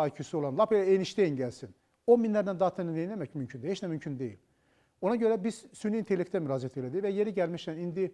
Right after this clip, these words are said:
Microsoft Copilot-ı təqdim eləyib, sonra Google Gemini-yi təqdim eləyib, OpenAI şirkəti Chat G P T-ni təqdim eləyib və biz Chat G P T-nin bir dənə botun, e, deməli, özümüzə uyğunlaşdırmışıq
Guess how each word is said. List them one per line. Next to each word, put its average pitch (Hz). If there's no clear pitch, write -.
Microsoft 180
Copilot-ı 160
təqdim 135
eləyib, 120
sonra 151
Google 156
Gemini-yi 156
təqdim 135
eləyib, 123
OpenAI 180
şirkəti 170
Chat -
G 160
P 143
T-ni 151
təqdim 131
eləyib 143
və 196
biz 247
Chat 214
G 214
P 185
T-nin 202
bir 196
dənə 170
botun, 160
e, -
deməli, 165
özümüzə 175
uyğunlaşdırmışıq 147